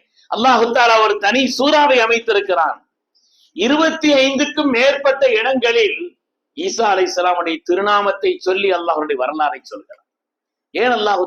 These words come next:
தஆலா இவ்வளவு அதிகமாக சொன்னான்? குர்ஆன் ஷரீஃபிலே ஈசா அலைஹிஸ்ஸலாமை பற்றிய செய்திகள் கொஞ்ச நஞ்சமல்ல. அவங்களுடைய பெயரை சொல்கிறான். ஈசா இப்னு மரியம், மரியம் அலைஹிஸ்ஸலாமுடைய மகனார் ஈசா என்று அல்லாஹு தஆலா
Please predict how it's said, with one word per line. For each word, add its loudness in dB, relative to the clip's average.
தஆலா 0
இவ்வளவு -2
அதிகமாக -6
சொன்னான்? -8
குர்ஆன் 0
ஷரீஃபிலே 0
ஈசா -2
அலைஹிஸ்ஸலாமை 0
பற்றிய -2
செய்திகள் -2
கொஞ்ச -2
நஞ்சமல்ல. -4
அவங்களுடைய -2
பெயரை 2
சொல்கிறான். -4
ஈசா -2
இப்னு -2
மரியம், 0
மரியம் 0
அலைஹிஸ்ஸலாமுடைய 2
மகனார் 0
ஈசா 0
என்று -2
அல்லாஹு -2
தஆலா 0